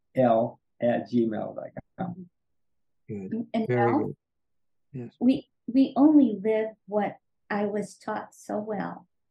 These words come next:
Speaker 2: <laughs>
Speaker 3: out of Acts, how you taught us, how they got together in the room, they prayed, they shared a meal. Um, we're just doing what the Bible in Acts tells us to do. And it,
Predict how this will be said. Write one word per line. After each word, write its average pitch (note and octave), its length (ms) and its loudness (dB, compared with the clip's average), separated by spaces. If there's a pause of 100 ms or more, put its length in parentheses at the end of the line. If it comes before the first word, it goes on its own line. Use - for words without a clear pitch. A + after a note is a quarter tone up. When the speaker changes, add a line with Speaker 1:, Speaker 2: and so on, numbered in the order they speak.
(220)
Speaker 2:
<laughs> - 340 -16 (200)
Speaker 3:
out F#3+ 60 -4
of G#3+ 80 -4 (120)
Acts, - 540 -16 (960)
how G#3+ 180 -6
you A3 140 -8
taught G3 260 -10
us, F#3 240 -14 (180)
how G3+ 120 -6
they F3+ 140 -4
got F#3+ 220 -4
together G#3 680 -6 (400)
in D#3+ 140 -2
the F#3+ 60 -2
room, A#3 480 0 (300)
they D#3 180 -6
prayed, G#3 440 -4
they F#3 80 -10
shared A3 380 -6
a B3+ 40 2
meal. G#3 600 -2 (640)
Um, G3+ 600 -6 (320)
we're B3+ 220 4
just - 340 -4
doing A#3+ 360 0 (380)
what A3 240 -2
the G#3+ 60 -4
Bible G3+ 400 -6
in G3 160 -8
Acts G3 300 -12
tells A3+ 300 -6
us F3+ 260 -12
to F#3 80 -12
do. C3+ 260 -16 (520)
And F#3+ 500 -2
it, A3 160 -6